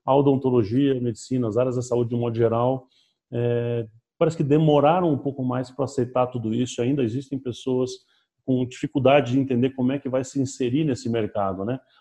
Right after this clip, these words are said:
Pra muita gente ainda é um cenário novo, é muito, muito novo. E como você falou, pra quem tá tendo a coragem de entrar nele da forma, da forma de, de, de cabeça, né? Tá conseguindo esses resultados,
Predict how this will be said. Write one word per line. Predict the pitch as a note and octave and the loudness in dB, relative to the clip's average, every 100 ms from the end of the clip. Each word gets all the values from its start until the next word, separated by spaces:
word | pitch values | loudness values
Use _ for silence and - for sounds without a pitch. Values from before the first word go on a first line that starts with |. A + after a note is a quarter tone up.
| _ _ | _ _
Pra | C3+ | 2
muita | C#3+ A3 A3+ - A2+ | 4 4 2 -2 -2
gente | D3 E3 E3+ | 2 0 0
ainda | C#3 D3 D3+ | -4 -2 -6
é | |
um | C#3+ | -8
cenário | - C3 B2+ C3 | -8 -6 -4 -2
novo, | B2 A2 F2+ F#2+ G2 | 0 -2 -4 -14 -12
é | G2 | -8
muito, | A2 B2+ D3+ D3+ | -2 2 0 0
muito | B2+ C3+ C3 | -6 -6 -4
novo. | A#2+ A#2+ B2 C#3 _ _ _ | 0 2 2 -2 _ _ _
E | A#2+ | -4
como | C3+ | -2
você | C3+ D#3+ | -2 0
falou, | E3 C#3 G#2+ - _ _ | 2 4 2 -2 _ _
pra | C3+ | -2
quem | C3 D3 D3 | 0 2 2
tá | D3 C3 | 2 0
tendo | C3 B2+ | 2 0
a | |
coragem | A#2 C3 A#2+ C#3+ C3+ A#2 | 2 2 4 4 2 0
de | A2+ A2 | -2 -2
entrar | G#2+ G#2 A2+ A2+ | -2 -2 -4 -2
nele | G#2+ G#2+ | -4 -4
da | G#2 | -6
forma, | F#2+ A#2 A2 G#2+ G2+ F#2 _ _ _ _ | -8 -8 -6 -6 -8 -12 _ _ _ _
da | G#2+ | -12
forma | - A#2+ | -6 -4
de, | A2 A2 | -4 -6
de, | G2 | -8
de | G2+ | -10
cabeça, | G#2+ A#2 A2+ D#3+ E3+ B2 | 0 2 4 4 2 -4
né? | B2+ | -4
Tá | C3+ | -6
conseguindo | B2+ C#3+ - C3+ | -6 -8 -6 -2
esses | C#3 C3+ | -2 -2
resultados, | B2 B2+ B2 B2 B2+ B2 B2 | -4 -4 -2 2 2 2 -6